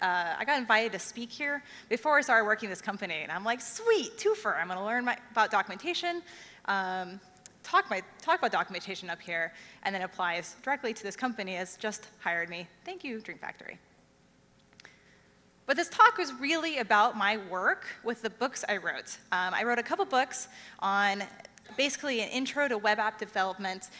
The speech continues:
using Python and Django. And I wrote these books because of pretty much my background, where I originally went to Cal Poly San Luis Obispo and, woo, learn by doing.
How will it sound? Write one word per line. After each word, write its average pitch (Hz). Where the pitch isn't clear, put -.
using 185
Python 185
and 170
Django. 160
And 214
I 208
wrote 330
these 220
books -
because 185
of 180
pretty 466
much 415
my 214
background, 202
where 220
I 254
originally 349
went 269
to 262
Cal 247
Poly 254
San 214
Luis 208
Obispo 180
and, 240
woo, 494
learn 453
by 311
doing. 370